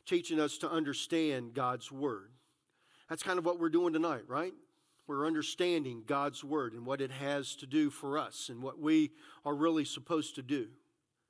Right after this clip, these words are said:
The second part is, is that we then begin to teach through prayer. And as it goes, and as we've already said, once you learn to pray and once your prayer life has,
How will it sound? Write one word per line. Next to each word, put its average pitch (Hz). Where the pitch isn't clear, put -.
The 151
second 196
part 147
is, 127
is 131
that 151
we 156
then 180
begin 165
to 165
teach -
through 175
prayer. 147
And 151
as 156
it 170
goes, 190
and 165
as 165
we've 165
already 175
said, 202
once 175
you 185
learn 190
to 160
pray 196
and 160
once 175
your 185
prayer 196
life 180
has, 170